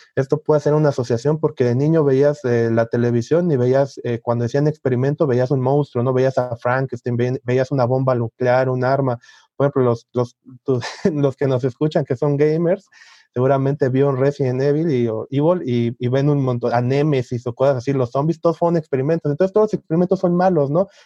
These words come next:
Máquinas que se vuelven locas. Entonces, asociamos la experimentación con algo malo. Entonces, incluso hablamos hoy en día mucho de experimentar,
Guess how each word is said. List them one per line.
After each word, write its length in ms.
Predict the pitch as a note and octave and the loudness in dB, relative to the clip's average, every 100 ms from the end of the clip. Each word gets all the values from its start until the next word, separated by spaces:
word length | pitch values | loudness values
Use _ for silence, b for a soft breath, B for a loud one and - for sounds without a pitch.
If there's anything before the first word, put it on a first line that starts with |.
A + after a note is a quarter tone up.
| b | b
Máquinas 600 | C3+ D#3 - - D#3 C#3 | -2 -2 -4 -6 -4 -2
que 100 | B2+ | -4
se 100 | A#2+ | -4
vuelven 360 | B2 C#3 B2+ B2+ | -2 0 0 0
locas. 440 | C#3+ D#3 D3 C#3+ _ b b | 0 0 -2 -2 _ b b
Entonces, 240 | F3+ F#3+ | -2 -2
asociamos 420 | D3+ D#3 F3 F#3 F3 | 0 0 2 2 2
la 80 | |
experimentación 640 | D#3 - C#3+ C#3+ C#3 D3+ D#3 | -2 -2 -2 -2 -4 -4 -4
con 160 | D3+ | -4
algo 220 | D#3 D3+ D3 | -2 -2 -2
malo. 300 | D3+ D3+ C3 | 0 -2 -2
Entonces, 420 | B2 C#3+ D#3 D#3 b b b _ | -6 -4 -4 -8 b b b _
incluso 460 | C3+ C3+ E3+ F3 F#3 | -10 -2 0 0 0
hablamos 440 | B2+ C3+ D#3+ F3 E3 | 0 0 0 0 0
hoy 100 | E3 | 0
en 80 | D#3+ | 2
día 120 | D#3+ | 2
mucho 260 | E3+ F#3 | 0 0
de 40 | F3 | -2
experimentar, 680 | - C#3+ C3+ B2+ D#3+ F#3+ | -2 -4 -4 -2 -2 -2